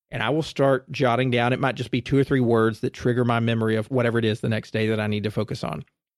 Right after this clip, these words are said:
I'll write it down. And I may put down two or three or four things or sometimes more while I'm just sitting there brushing my teeth doing this brain dump. I finish brushing my teeth. I go to bed. The next morning, whenever I get up, the first thing I see on that mirror are the things that I wrote down from the night before.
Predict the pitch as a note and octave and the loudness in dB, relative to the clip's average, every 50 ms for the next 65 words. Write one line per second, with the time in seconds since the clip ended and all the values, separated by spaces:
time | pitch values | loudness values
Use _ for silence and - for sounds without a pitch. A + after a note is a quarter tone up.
0 | _ _ - - A2+ A2+ G#2+ A2+ A2+ A#2 A#2+ A2+ - B2 A#2 A2 - C#3+ - - | _ _ -4 -2 0 2 2 2 2 2 0 0 -2 -2 -4 -4 -4 -8 -8 -6
1 | - A#2+ B2+ D3+ F#3 F#3+ E3+ - D#3+ C#3+ - C#3+ C3 C3 B2 B2 - C#3 C#3 C#3+ | -4 -2 0 0 0 0 0 -2 -2 -2 0 0 0 0 -2 -2 0 2 2 2
2 | C3 - C3 C3 B2+ A#2 - C3 B2 A#2+ - B2 B2 B2+ B2+ A#2 F3+ - - A#2+ | 2 2 2 0 0 0 0 0 0 0 0 0 0 0 0 -2 -4 -4 -4 -2
3 | A#2 B2+ A#2 A2+ A2+ - B2 A#2 A#2 A#2 A2 A2+ G#2+ A2 G#2+ G#2+ - A#2 - - | -2 -2 -2 -4 -4 -4 -2 0 0 0 2 0 0 0 -2 -4 -6 -6 -6 -6
4 | D3 - A#2+ A2 G2+ A2+ G#2 - A#2+ A2 G#2+ G#2 - B2+ A2+ G#2+ - A#2+ A2+ A2 | -6 -4 -4 -2 -2 -2 -2 -2 -2 -2 -4 -2 -4 -4 -4 -2 -2 -2 -2 -2
5 | G#2+ G#2 - - B2+ B2 C#3+ D3 B2 - - B1 - - _ _ _ _ _ - | -4 -6 -4 -2 0 2 2 2 0 -2 -4 -6 -8 -12 _ _ _ _ _ -12
6 | - - C3 B2 B2+ - - C3+ A#2+ C3 B2 B2+ B2+ - A3+ A3+ F#3+ - A2+ A2 | -6 -4 -2 -2 0 2 2 2 2 2 2 2 2 2 2 2 2 0 0 0
7 | A#2 A2 G#2 C3 C#3 C#3+ C#3+ C#3+ C#3 C3+ - _ _ _ - B2+ B2 A#2+ A#2 - | -2 -2 0 2 2 4 4 2 0 -2 -8 _ _ _ -8 -6 -4 -6 -6 -6
8 | - C#3 D3+ F3 F#3+ F#3 F3 D#3+ C#3+ C3+ B2 B2 A#2+ A2+ G#2+ A#2 B2+ A#2+ C3 D3+ | -4 0 0 2 2 2 2 0 0 0 0 0 0 -2 -2 -2 0 2 4 4
9 | E3+ D3 A#2 A#2 - - B2 - - C3+ C3+ C#3 - - D3+ C#3 C3+ B2+ - - | 4 4 2 2 -2 -4 -6 -4 -2 0 0 0 0 0 0 0 0 -2 -2 -2
10 | D3+ C#3+ C3+ A#2+ A2+ - - A#2+ B2+ C#3 D3 C#3 A#2 A2 A2 - - B2+ A#2+ A#2+ | 0 0 0 0 -2 -2 -2 0 2 4 4 4 4 4 4 2 0 0 0 0
11 | A#2+ - _ - C#3+ C3+ C#3 D#3+ E3+ E3 F#3 F3+ F#3 E3+ D#3+ D3 C#3+ D3 D#3+ - | -2 -2 _ 4 4 6 6 4 4 4 4 4 4 4 4 6 6 4 4 2
12 | C#3+ C3+ B2 A#2+ A#2+ A#2+ - B2 A2+ A2 A2 G#2+ A2 A#2 C#3+ D3 - - A#2+ A2 | 0 0 0 0 0 0 0 -2 0 0 0 -2 -2 -2 -4 -2 0 0 2 2
13 | A#2+ E3+ - | 0 0 -2